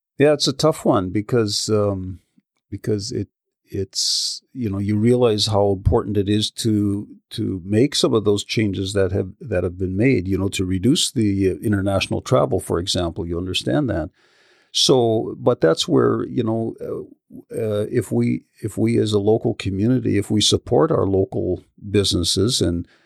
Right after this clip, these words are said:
you know, get out there and, uh, um, support the restaurants, for example, um, the, uh, you know, the attractions, uh, do, do stuff locally because you are locally, so you can continue doing that.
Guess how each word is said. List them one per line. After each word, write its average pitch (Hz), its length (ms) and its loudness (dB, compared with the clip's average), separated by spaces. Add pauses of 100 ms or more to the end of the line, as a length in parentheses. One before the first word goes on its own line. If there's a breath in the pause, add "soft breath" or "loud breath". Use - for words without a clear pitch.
(180 soft breath)
you - 260 -10
know, 92 120 -2
get 101 260 -2
out 104 180 -4
there 104 300 2
and, 92 260 -2
uh, 92 160 0 (760 soft breath)
um, 95 680 -6
support - 520 2
the 98 80 2
restaurants, 117 560 2
for 131 200 0
example, 131 720 0
um, 95 520 -2 (520 soft breath)
the, 92 440 0
uh, 90 160 0
you - 220 -4
know, 101 240 -2 (480)
the 90 240 -4
attractions, 113 800 0
uh, 101 100 2 (100)
do, 113 360 -2
do 110 200 0
stuff - 380 0
locally 117 500 2
because 104 420 -4
you 95 120 -4
are 117 160 2
locally, 123 480 0
so 104 240 0
you 104 160 -6
can 123 160 -6
continue 110 460 -6
doing 120 260 0
that. 101 240 -4